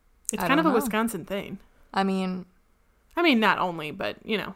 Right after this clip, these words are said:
Speaker 1: I'm just saying it's, like,
Speaker 2: it's very Wisconsin.
Speaker 1: very Wisconsin, yeah.
Speaker 2: 'Cause if you didn't know, we're America's dairy land over here.
Speaker 1: Moo.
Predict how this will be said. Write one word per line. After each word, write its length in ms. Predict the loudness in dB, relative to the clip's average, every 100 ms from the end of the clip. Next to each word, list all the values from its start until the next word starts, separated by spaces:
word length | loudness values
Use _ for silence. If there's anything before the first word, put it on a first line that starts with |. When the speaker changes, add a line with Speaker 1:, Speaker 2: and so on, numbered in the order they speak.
| -12
Speaker 1:
I'm 120 | -12
just 120 | -10 -10
saying 160 | -12
it's, 140 | -10 -10
like, 80 |
Speaker 2:
it's 60 | -4
very 320 | 0 2 0
Wisconsin. 340 | -4 -10 -2 2
Speaker 1:
very 140 | 2
Wisconsin, 440 | 0 -10 -10 -10 -6
yeah. 180 | -6 -6 -16 -20 -20 _ _ -4
Speaker 2:
'Cause 360 | 4 4 2 -6
if 120 | -4
you 80 | 0
didn't 240 | 0 0
know, 300 | 0 0 -2 -2
we're 160 | 0
America's 480 | 0 0 -2 -4 -2
dairy 260 | 4 6 6
land 320 | 6 4 4
over 140 | 4 4
here. 400 | 4 4 4 0 -12 -20 -20 -20 -20 -20 -20 -4
Speaker 1:
Moo. 1120 | 2 4 6 8 8 10 10 10 12 12 10